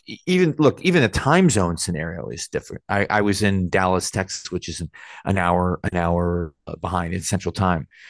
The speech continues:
and then I flew to another Central Time place, and then I flew back to Eastern Time. And my phone, which is supposed to be smarter than I am, was not smarter than I am, right? But, you know, if you have a meeting at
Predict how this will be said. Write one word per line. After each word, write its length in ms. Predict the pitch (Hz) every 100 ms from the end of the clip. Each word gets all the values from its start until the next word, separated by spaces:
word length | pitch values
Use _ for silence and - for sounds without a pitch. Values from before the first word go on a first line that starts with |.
| - -
and 140 | 98
then 160 | 95 92
I 140 | 90
flew 520 | 87 147 170 131 117 120
to 200 | - 104
another 280 | 120 147 110
Central 300 | 104 90 98
Time 200 | 90 85
place, 240 | 90 -
and 120 | 92
then 140 | 95 95
I 120 | 92
flew 200 | - 90
back 220 | 87 85
to 180 | - 90
Eastern 300 | 90 - 80
Time. 160 | - - _ _ - - - -
And 160 | 123 123
my 160 | 117
phone, 500 | 113 - 165 139 127
which 180 | 120 123
is 80 | 135
supposed 340 | - 214 220
to 60 | 202
be 120 | 170
smarter 440 | 139 160 156 147 135
than 140 | 123
I 200 | 123 131
am, 420 | 104 85 87 101
was 180 | 113 117
not 180 | 147 170
smarter 380 | - 147 165 104
than 140 | 90
I 140 | 82 53
am, 60 | -
right? 280 | 87 87 - _ _ _ - -
But, 220 | 139 -
you 80 | 160
know, 220 | 147 151
if 200 | - 143
you 180 | 143 127 _ _ _ -
have 100 | 151
a 20 |
meeting 320 | 127 160 147
at 80 | 127